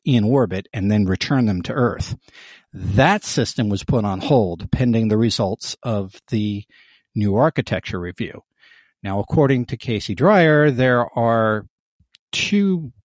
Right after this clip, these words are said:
there were reports that contractors at Goddard who were working on that element were beginning to be let go.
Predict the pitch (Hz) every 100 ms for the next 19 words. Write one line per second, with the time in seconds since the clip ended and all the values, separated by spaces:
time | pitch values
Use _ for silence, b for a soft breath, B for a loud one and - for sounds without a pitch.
0 | - 147 143 202 175 - 127 113 - 123
1 | - 165 160 147 120 - 104 101 - 104
2 | 98 101 95 b b b b b - 135
3 | 120 110 110 101 131 202 - 139 110 101
4 | 101 101 107 101 101 104 - 117 101 104
5 | 98 123 143 143 131 113 120 107 101 -
6 | 110 85